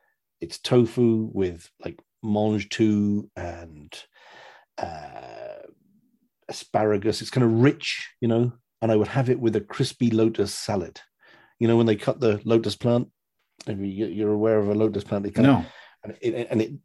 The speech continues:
Speaker 1: when they cut it, uh, not lengthways, the other way,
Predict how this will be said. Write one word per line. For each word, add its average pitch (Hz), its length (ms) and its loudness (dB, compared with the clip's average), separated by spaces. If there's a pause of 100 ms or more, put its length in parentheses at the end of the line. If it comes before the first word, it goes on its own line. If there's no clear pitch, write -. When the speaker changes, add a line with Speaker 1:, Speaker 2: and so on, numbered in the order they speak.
(200)
Speaker 1:
when 117 120 2
they 110 60 4
cut - 280 -2
it, - 160 0 (600)
uh, 92 480 0 (420)
not 113 200 -4
lengthways, 98 680 -4
the 208 120 0
other 98 120 0
way, 87 280 -12